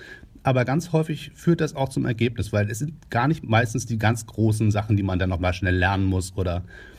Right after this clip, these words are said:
wo man dann wirklich sagt, „Ah, das ist echt Hölle kompliziert.“ Manchmal steht man sich einfach selber auf den Füßen rum und irgendeiner, der von außen mitdenkt, ist da vielleicht schon völlig ausreichend, um das Problem zu lösen. Von daher immer schön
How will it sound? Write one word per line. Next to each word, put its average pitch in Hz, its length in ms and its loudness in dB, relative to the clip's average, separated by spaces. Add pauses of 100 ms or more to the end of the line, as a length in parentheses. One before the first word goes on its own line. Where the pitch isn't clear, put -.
(180)
wo - 80 -2
man 92 140 6
dann 90 140 2
wirklich 107 220 -6
sagt, 107 160 -8
„Ah, 82 140 -8
das 92 140 -12
ist - 100 -12
echt - 320 -8
Hölle 123 220 4
kompliziert.“ 107 480 -2
Manchmal 117 260 2
steht 123 200 -4
man 117 120 2
sich 107 80 -2
einfach 104 180 0
selber 104 220 2
auf 101 80 -6
den 98 140 2
Füßen 104 260 0
rum 98 160 2
und 104 120 0
irgendeiner, 107 320 0
der 98 100 0
von - 120 -8
außen 95 280 0
mitdenkt, 92 480 -2 (420)
ist 110 220 -4
da 90 140 2
vielleicht - 340 -12 (180)
schon 101 280 -2
völlig 98 300 -2
ausreichend, 98 640 -2
um 95 100 -2
das 104 100 -4
Problem 90 360 -4
zu - 160 -4
lösen. 87 420 0 (580)
Von 87 120 0
daher 87 420 -2
immer 95 200 2
schön 87 380 -2